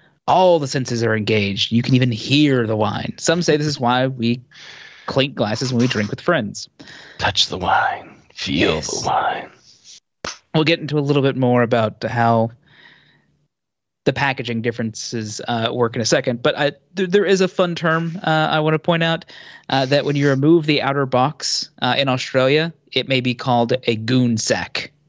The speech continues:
Speaker 2: <laughs>
Speaker 1: a goon
Speaker 2: I don't
Speaker 1: bag, or chateau cardboard in Australia.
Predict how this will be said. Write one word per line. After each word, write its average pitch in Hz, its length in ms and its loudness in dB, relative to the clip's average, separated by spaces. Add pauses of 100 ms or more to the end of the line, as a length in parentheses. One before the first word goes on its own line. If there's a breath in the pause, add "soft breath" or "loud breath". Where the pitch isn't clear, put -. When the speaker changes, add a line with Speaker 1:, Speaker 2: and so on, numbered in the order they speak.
(120)
Speaker 2:
<laughs> - 1700 -18
Speaker 1:
a 131 120 2
goon 120 200 0
Speaker 2:
I 156 40 4
don't 202 200 2
Speaker 1:
bag, 143 400 2 (420)
or 135 180 0
chateau 160 540 0
cardboard 127 720 -2
in 113 140 -2
Australia. 98 600 -4